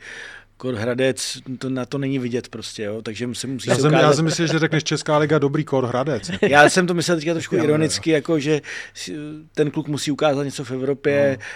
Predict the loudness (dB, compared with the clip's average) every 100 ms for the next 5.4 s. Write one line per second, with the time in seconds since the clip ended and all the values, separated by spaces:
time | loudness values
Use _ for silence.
0 | -8 -2 0 0 -2 -4 -2 -2 -4 -6
1 | -4 -2 -2 -4 -4 -4 -2 -2 -4 -8
2 | -14 -14 -14 -8 -6 -6 -10 _ _ -4
3 | 0 0 -4 -6 -4 -2 -2 -2 -2 0
4 | 0 0 -4 -6 -6 -8 -10 -8 -8 -8
5 | -10 -12 -12 -12